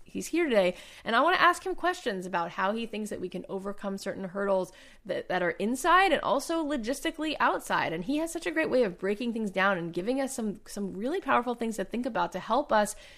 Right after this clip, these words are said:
move the needle forward and do what it is we wanna do. Before I bring him on, I wanna say one thing to you. I feel like there's just so much good. There's so much talent. There's so much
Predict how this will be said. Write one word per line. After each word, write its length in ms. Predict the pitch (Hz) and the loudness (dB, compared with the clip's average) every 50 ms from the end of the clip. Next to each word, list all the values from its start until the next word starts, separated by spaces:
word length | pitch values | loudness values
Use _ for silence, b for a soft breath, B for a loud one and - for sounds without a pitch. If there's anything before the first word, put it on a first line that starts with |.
| B B B B - | B B B B -4
move 420 | 196 196 226 285 311 320 277 220 | -2 2 4 6 8 6 6 6
the 80 | 220 233 | 4 4
needle 320 | 226 247 269 247 226 196 | 6 6 6 4 4 2
forward 440 | 185 - - 226 220 214 202 185 170 | 0 -2 0 2 4 4 4 4 2
and 220 | - 185 185 175 | 0 -2 -2 -2
do 140 | 180 214 233 | 0 0 2
what 120 | 262 247 | 2 2
it 100 | 226 196 | 2 4
is 160 | 190 196 190 185 | 2 2 2 2
we 80 | 180 | 0
wanna 320 | 175 170 175 175 180 175 175 | 0 2 0 0 0 0 -2
do. 240 | 170 165 135 117 - - | -2 -2 -4 -4 -4 -6
Before 360 | - 165 - - 277 294 359 | -10 -10 -6 -4 0 2 2
I 120 | 427 440 392 | 2 2 2
bring 200 | 339 320 302 294 | 2 0 2 2
him 140 | 294 254 233 | 2 4 4
on, 220 | 214 208 190 170 - | 4 4 4 2 0
I 60 | - 175 | -4 -2
wanna 280 | 180 190 208 240 285 | 0 2 2 2 2
say 240 | 277 - - 233 220 | 0 0 -4 -4 -4
one 400 | 214 180 170 180 185 202 214 208 | -4 -4 -2 0 0 2 2 0
thing 220 | 208 180 180 175 | 0 -2 -2 -2
to 140 | 175 - 165 | -4 -6 -6
you. 300 | 151 - 113 113 - - b b b b b b b b b b b b - | -4 -4 -4 -4 -4 -8 b b b b b b b b b b b b 2
I 200 | 320 453 508 508 - - | 4 6 6 4 2 0
feel 320 | 320 302 269 220 196 196 | 4 6 8 8 8 8
like 220 | 190 185 185 185 | 8 6 2 2
there's 240 | - 196 202 202 196 | -2 -2 -2 -2 -4
just 340 | - - 247 247 233 - - | -4 -2 -2 -2 -2 -4 -6
so 420 | - - - - 311 277 294 339 | -8 -8 0 2 2 2 4 2
much 280 | 359 415 480 480 - 269 196 175 - | 2 2 0 0 -2 -6 -12 -12 0
good. 440 | - 226 220 190 147 117 - - 180 - _ - | 4 6 6 6 6 4 2 -4 -10 -14 _ -6
There's 240 | 208 220 233 - - | -4 -4 -4 -4 0
so 240 | - 320 294 339 | 4 6 6 6
much 340 | 381 453 494 480 - - - - | 6 4 4 2 0 -6 -14 -16
talent. 480 | - - - 214 220 190 127 101 - - | -14 -2 2 2 4 4 2 0 -2 -2
There's 180 | 202 196 - | -4 -4 -2
so 160 | - 277 262 | 0 0 2
much 260 | 294 339 381 392 381 | 4 4 2 2 0